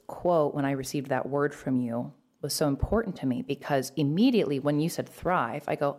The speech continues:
"Oh, here we go. We want to talk about," there's this, I feel like there is this cultural,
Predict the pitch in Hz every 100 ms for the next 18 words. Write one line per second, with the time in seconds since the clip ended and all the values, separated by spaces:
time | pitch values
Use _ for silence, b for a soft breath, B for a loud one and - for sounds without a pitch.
0 | - 208 156 143 196 220 220 139 143 151
1 | 160 - 143 - 143 131 127 b b b
2 | b b b b _ - - 165 160 160
3 | 156 - - 156 - 208 185 147 147 156
4 | 135 139 131 - - _ - 156 151 -
5 | 139 139 135 139